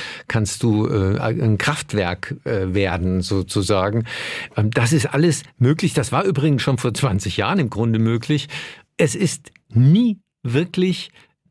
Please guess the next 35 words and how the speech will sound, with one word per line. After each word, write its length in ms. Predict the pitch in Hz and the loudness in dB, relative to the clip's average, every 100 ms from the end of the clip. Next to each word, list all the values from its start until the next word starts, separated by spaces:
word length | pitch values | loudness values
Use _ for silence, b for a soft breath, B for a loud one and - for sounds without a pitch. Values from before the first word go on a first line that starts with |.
| - | -4
zum 300 | 160 143 123 | 2 2 4
Durchbruch 640 | 180 214 - 131 107 - | 2 0 -6 -6 -6 -6
gekommen, 480 | 113 95 131 165 202 | -8 -2 0 2 0
einfach 380 | 135 117 147 - B B | -2 -2 -4 -4 B B
weil 140 | 123 127 | -2 0
die 120 | 151 | 0
Energiepreise 960 | 135 120 113 196 - 92 92 107 107 95 | 0 0 0 0 -2 -4 -2 -2 -4 -4
zu 180 | - | 0
niedrig 400 | 113 117 117 123 | 0 0 -2 -4
sind, 260 | - 165 180 | 0 0 2
weil 160 | 117 117 | 0 0
Öl 220 | 156 147 | 0 2
und 160 | 120 | 0
Gas 240 | 95 131 165 | 0 -2 -2
immer 140 | 143 | -2
noch 100 | 131 | -2
so 140 | 101 131 | 0 -2
billig 300 | 131 147 143 | 0 -2 0
sind, 200 | 156 139 | 0 0
dass 160 | 120 | -2
das 120 | 123 | -2
alles 320 | 107 113 143 - | -2 -2 -2 -2
sich 160 | 123 | -2
nicht 220 | 131 117 | 0 0
rechnet. 300 | 110 135 160 | 0 0 0
Und 120 | 131 113 | 0 0
wenn 140 | 123 | 0
es 100 | 160 | -2
sich 220 | 131 117 | -6 -2
rechnet, 380 | 131 120 131 113 | -2 -2 -2 -2
dann 100 | 110 | -2
in 160 | 120 95 | -2 -2
zwanzig, 380 | 110 127 - | -2 -2 -4
dreißig 340 | - 110 110 - | -4 -2 -2 -2
Jahren. 320 | 98 110 135 | -2 0 -2